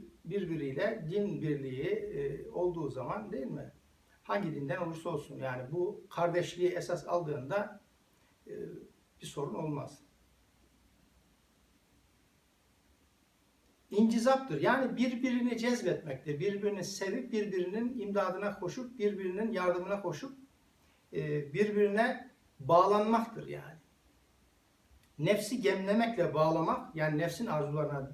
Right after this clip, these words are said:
değil de ruhun kemalatına ulaşabilmesi için, e, Onu serbest bırakmak. İnsan yani yardım ettiği zaman, yardımcı olduğu zaman,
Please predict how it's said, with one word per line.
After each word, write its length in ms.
değil 320
de 400
ruhun 840
kemalatına 840
ulaşabilmesi 720
için, 520
e, 60
Onu 140
serbest 560
bırakmak. 460
İnsan 380
yani 280
yardım 340
ettiği 300
zaman, 500
yardımcı 800
olduğu 300
zaman, 420